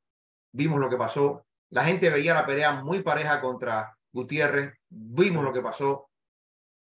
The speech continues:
Speaker 1: ¿Qué tú le dirías a esa gente que, que todavía no crees en, en Héctor Luis García?
Speaker 2: Bueno, eh, eh, le, le suelto a toda esa persona que,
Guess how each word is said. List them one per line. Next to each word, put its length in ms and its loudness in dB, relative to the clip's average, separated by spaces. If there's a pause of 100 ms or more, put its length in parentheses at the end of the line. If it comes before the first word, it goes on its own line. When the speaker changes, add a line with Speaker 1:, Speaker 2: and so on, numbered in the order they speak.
(220)
Speaker 1:
¿Qué 120 0
tú 120 0
le 120 8
dirías 260 6
a 20 4
esa 200 0
gente 280 -4
que, 300 -6 (100)
que 100 -8
todavía 380 2
no 140 -4
crees 260 -6
en, 260 -8
en 100 -10
Héctor 180 -8
Luis 100 -2
García? 340 -6 (640)
Speaker 2:
Bueno, 340 0
eh, 600 0 (640)
eh, 220 -4
le, 500 -4
le 120 0
suelto 280 2
a 80 4
toda 160 4
esa 180 -4
persona 400 -2
que, 400 2